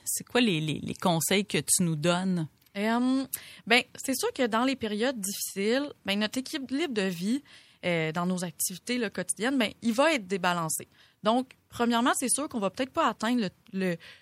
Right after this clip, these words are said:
Speaker 2: l'équilibre de vie qu'on aimerait atteindre. Faut,
Speaker 1: Mm.
Speaker 2: faut avoir des attentes.
Speaker 1: Faut l'accepter,
Speaker 2: Faut
Speaker 1: en quelque
Speaker 2: l'accepter.
Speaker 1: sorte.
Speaker 2: Ouais.
Speaker 1: Ok.
Speaker 2: Ça, c'est la première étape.
Speaker 1: Mm.
Speaker 2: Puis, souvent, après, ce qui arrive quand on va moins bien, ben, c'est qu'on a tendance à mettre de côté les activités qui nous font du bien.
Speaker 1: Ouais.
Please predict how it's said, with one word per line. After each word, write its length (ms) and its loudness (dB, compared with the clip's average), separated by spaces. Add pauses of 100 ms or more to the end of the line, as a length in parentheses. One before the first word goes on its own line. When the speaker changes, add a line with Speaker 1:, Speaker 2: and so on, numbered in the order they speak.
(140)
Speaker 2:
l'équilibre 560 2
de 80 4
vie 240 2
qu'on 280 2
aimerait 360 4
atteindre. 420 0
Faut, 120 -4
Speaker 1:
Mm. 180 -2
Speaker 2:
faut 160 -6
avoir 240 0
des 160 -4
attentes. 120 -6
Speaker 1:
Faut 100 12
l'accepter, 600 6
Speaker 2:
Faut 60 8
Speaker 1:
en 60 10 (100)
quelque 100 4
Speaker 2:
l'accepter. 280 6
Speaker 1:
sorte. 200 0
Speaker 2:
Ouais. 140 6
Speaker 1:
Ok. 300 0
Speaker 2:
Ça, 100 0
c'est 80 -2
la 140 6
première 400 2
étape. 320 -2 (180)
Speaker 1:
Mm. 140 -2 (320)
Speaker 2:
Puis, 260 2 (560)
souvent, 400 -4
après, 320 0
ce 60 -4
qui 80 -4
arrive 320 -2
quand 120 -4
on 80 0
va 120 -2
moins 180 0
bien, 220 -2 (100)
ben, 160 -2
c'est 160 -2
qu'on 220 -4
a 80 0
tendance 320 -2
à 80 0
mettre 340 -2 (100)
de 200 -4
côté 320 -4
les 180 -2
activités 520 -8
qui 120 -2
nous 100 0
font 200 -4
du 100 -8
bien. 200 -6 (280)
Speaker 1:
Ouais. 80 -12